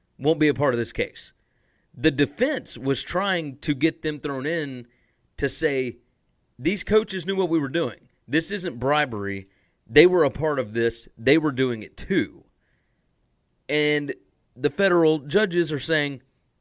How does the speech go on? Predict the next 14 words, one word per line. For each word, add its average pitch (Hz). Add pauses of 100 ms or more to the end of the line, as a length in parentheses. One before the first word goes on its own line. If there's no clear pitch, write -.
(640)
"No, 156 (160)
we're 147
not, 151 (420)
we're 143
not 143
interested 120
in 104
that. 104 (460)
Uh, 104 (340)
what 131
you 165
did 127
is 110
wrong, 110